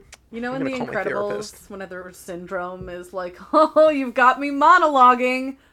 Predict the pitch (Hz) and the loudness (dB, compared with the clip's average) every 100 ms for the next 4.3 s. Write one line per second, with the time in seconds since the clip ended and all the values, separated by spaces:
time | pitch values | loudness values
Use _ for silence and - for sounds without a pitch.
0 | _ 180 202 233 - 233 220 185 185 170 | _ -6 -2 -2 -2 -6 -4 -4 -4 -8
1 | - 254 277 - _ - _ _ _ _ | -10 -14 -16 -20 _ -20 _ _ _ _
2 | - 240 247 269 277 269 208 190 190 190 | -12 -6 0 2 2 0 -2 -4 -6 -10
3 | 190 185 214 202 170 202 190 185 170 170 | -12 -6 -4 -4 -6 -10 -10 -12 -12 -10
4 | - - 208 | -10 -14 -18